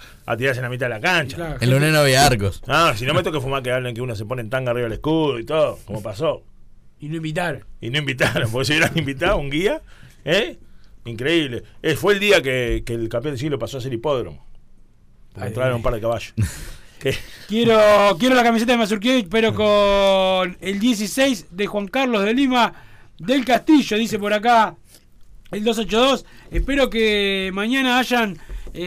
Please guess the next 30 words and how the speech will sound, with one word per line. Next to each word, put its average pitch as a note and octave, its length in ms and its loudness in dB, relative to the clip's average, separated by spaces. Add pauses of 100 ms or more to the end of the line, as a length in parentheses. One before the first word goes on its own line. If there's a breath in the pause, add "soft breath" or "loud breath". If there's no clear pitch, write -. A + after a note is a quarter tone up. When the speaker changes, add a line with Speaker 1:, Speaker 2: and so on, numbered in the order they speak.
Speaker 2:
eh, E3+ 840 -6 (120)
porteros G3+ 460 -2
suficientes, G#3+ 680 -4 (160 loud breath)
porque F3 220 -6
el A#3+ 60 2
último A#3 180 0
partido G#3+ 240 -2
con G#3 100 -2
Defensores G3+ 440 -4
tuvimos A3+ 420 -4 (340 soft breath)
tres A3+ 220 -4
años B3+ 220 0
para G#3 180 -2
entrar, A#3+ 300 0
dice G#3 180 -4
el F#3+ 60 -10
tres G3+ 160 -8
siete G3+ 160 -10
seis. A#3 220 -4
Sí, A3 140 -6
eso F#3 120 -8
pasó F3+ 240 -8
por F3+ 240 -8 (300 soft breath)
descuido F#3+ 340 -6
de F#3 60 -4
la A#3+ 180 4
off, F3 120 -2
después E3 220 -6
la F#3 80 -2
quisieron D#3+ 440 -10